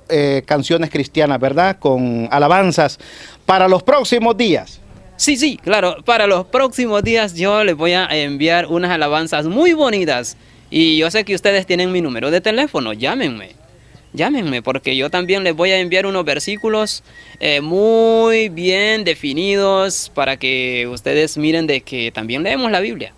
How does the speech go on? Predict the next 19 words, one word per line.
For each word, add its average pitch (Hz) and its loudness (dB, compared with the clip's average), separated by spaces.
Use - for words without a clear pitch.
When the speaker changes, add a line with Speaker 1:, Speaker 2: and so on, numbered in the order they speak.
Speaker 1:
Sí. 139 -8
Speaker 2:
Claro 233 -2
que 101 -12
sí. - -20
Sí, 110 -4
y 143 -4
que 165 -2
la 160 0
salvación 160 -2
está 185 -2
más 196 -4
cerquita 208 -4
que 139 -2
la 135 -4
perdición. 113 -8
Así - -14
es 101 -10
la 117 -8
cosa. - -14